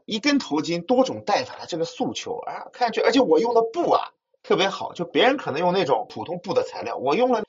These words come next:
叫什么化纤，就是它看上去发光，你知道吗？就很像丝绸。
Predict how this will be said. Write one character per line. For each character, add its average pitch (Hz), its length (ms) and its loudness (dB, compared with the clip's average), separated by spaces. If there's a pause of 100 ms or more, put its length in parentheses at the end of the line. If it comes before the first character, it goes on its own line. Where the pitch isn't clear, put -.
(160)
叫 330 140 4
什 - 100 -4
么 160 60 0
化 - 360 0
纤， 247 360 0 (140)
就 190 100 -2
是 202 60 -2
它 240 100 -6
看 269 160 4
上 220 60 4
去 - 60 -4
发 - 180 2
光， 254 440 4
你 147 80 -2
知 120 80 -8
道 131 140 4
吗？ - 60 -2
就 - 80 -8
很 - 140 -2
像 185 200 0
丝 - 260 -8
绸。 - 200 0